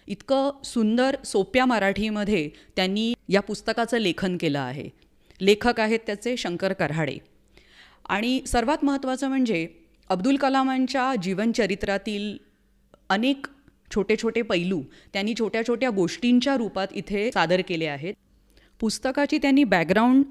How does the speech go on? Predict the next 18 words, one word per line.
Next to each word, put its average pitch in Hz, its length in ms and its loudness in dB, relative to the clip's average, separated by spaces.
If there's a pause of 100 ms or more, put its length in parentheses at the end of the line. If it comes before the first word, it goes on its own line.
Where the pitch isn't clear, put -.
(180)
अशी 233 300 8
ठेवली 208 400 2
आहे 196 340 0
की 220 200 -4 (100)
एक 233 280 2 (200)
गृहस्थ 185 420 2 (120)
की 202 80 -2
ज्यांनी 196 280 0
वयाची 196 480 0 (320)
पंच्याहत्तरी 233 560 4
गाठली 180 380 0
आहे, 156 240 -2
पण 180 240 -4
त्यांना 190 300 -4
मुलांना 214 600 -4 (340)
गोष्टी 190 460 2
सांगण्याचा 185 560 -2
भयंकर, 208 720 0